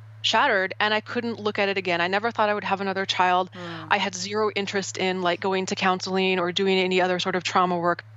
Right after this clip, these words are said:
Speaker 1: because I just couldn't, I couldn't look at it. It was like there was this box in my heart that I couldn't look at.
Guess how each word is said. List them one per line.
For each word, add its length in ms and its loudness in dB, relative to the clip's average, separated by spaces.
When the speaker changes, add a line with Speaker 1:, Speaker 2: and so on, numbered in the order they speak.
Speaker 1:
because 540 0
I 520 2
just 200 -4
couldn't, 300 -4
I 60 2
couldn't 380 -2
look 240 2
at 140 0
it. 120 -2
It 80 -4
was 140 -4
like 200 0
there 140 0
was 140 -2
this 160 -8
box 540 0
in 140 -2
my 120 0
heart 600 -4
that 80 2
I 60 0
couldn't 400 -6
look 220 -2
at. 100 0